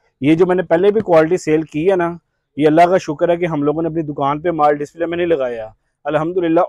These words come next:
ऑनलाइन के अंदर ही दो दिन के अंदर अंदर हमारा ये सारा माल जितना पड़ा हुआ था गोदाम में भी था, अल्लाह ताला ने सारा सेल करवा दिया। ये देखें इसका एक ये कलर है, बड़ा खूबसूरत शेड है। सूट मिलेगा आपको सिर्फ और सिर्फ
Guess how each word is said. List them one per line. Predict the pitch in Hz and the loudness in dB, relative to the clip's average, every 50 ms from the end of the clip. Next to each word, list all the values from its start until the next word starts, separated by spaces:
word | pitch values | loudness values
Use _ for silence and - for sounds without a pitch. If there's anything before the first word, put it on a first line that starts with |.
| 156 156 | -2 -2
ऑनलाइन | 156 160 165 175 180 185 190 185 | -2 -2 0 0 -2 -2 -2 -4
के | 180 175 | -4 -4
अंदर | 160 156 160 165 | -2 -2 0 -2
ही | 175 | -2
दो | 156 147 143 147 | -2 -2 -2 -2
दिन | 147 160 160 156 | -2 -4 -6 -6
के | 151 165 | -8 -8
अंदर | 160 156 151 | -6 -6 -4
अंदर | 151 160 | -4 -2
हमारा | 156 156 160 131 | -2 -2 -2 -2
ये | 139 147 | -4 -4
सारा | - - 160 165 165 | -4 -4 -2 -2 0
माल | 165 151 139 | 0 -2 -2
जितना | 131 165 160 - 214 226 | -4 -6 -6 -4 -4 -2
पड़ा | - 180 170 170 | 0 2 2 2
हुआ | 175 175 | 2 2
था | 175 175 | 0 -2
गोदाम | 160 147 139 143 143 143 | -2 -4 -4 -4 -4 -4
में | 160 175 | -6 -6
भी | 180 175 | -6 -2
था, | 165 147 139 - - - - - - - - - | -2 -2 -2 -4 -8 -20 -18 -18 -18 -10 -6 -2
अल्लाह | 151 147 160 160 | 0 2 2 2
ताला | 165 165 160 156 | 4 2 2 2
ने | 165 170 | 0 -2
सारा | - - 156 156 160 151 | -2 0 2 2 2 2
सेल | - - 127 123 117 | 0 -2 -6 -4 -4
करवा | - 127 120 120 113 110 | -4 -4 -2 -2 -2 -4
दिया। | 107 110 107 110 110 - _ _ _ _ _ _ _ _ _ _ _ _ _ _ _ _ _ _ - | -6 -12 -14 -14 -16 -16 _ _ _ _ _ _ _ _ _ _ _ _ _ _ _ _ _ _ -4
ये | 127 127 | -4 -4
देखें | 120 110 101 - 131 | -4 -6 -8 -10 -12
इसका | 117 - - 127 | -10 -6 -4 -6
एक | 123 120 135 | -4 -2 -2
ये | 143 151 | -2 0
कलर | 151 170 156 156 151 151 | 0 0 2 2 0 -2
है, | 156 156 - _ _ _ _ _ _ _ _ _ _ _ _ _ _ _ _ _ _ _ _ _ _ _ | -4 -8 -14 _ _ _ _ _ _ _ _ _ _ _ _ _ _ _ _ _ _ _ _ _ _ _
बड़ा | 127 135 156 170 | 0 4 4 4
खूबसूरत | 156 170 170 - - 156 165 156 | 4 2 -2 -2 0 0 0 2
शेड | - 165 151 147 139 139 | 2 2 2 2 2 0
है। | 143 147 143 - _ _ _ _ _ _ - | -2 -2 -6 -12 _ _ _ _ _ _ -16
सूट | - - 175 175 185 208 202 - | -8 -2 2 2 2 2 2 0
मिलेगा | 175 165 156 160 165 165 170 175 175 175 180 180 185 - - | 0 2 4 4 4 6 6 6 8 8 8 6 4 2 2
आपको | 147 143 143 143 143 - _ - 160 165 165 170 170 175 | 4 4 4 4 2 -2 _ -2 0 2 2 2 2 -2
सिर्फ | - - - - 185 185 208 196 | -4 -10 -6 -2 0 0 0 0
और | 196 196 | 0 -4
सिर्फ | 170 - 156 147 151 156 156 | -4 -2 0 0 0 0 0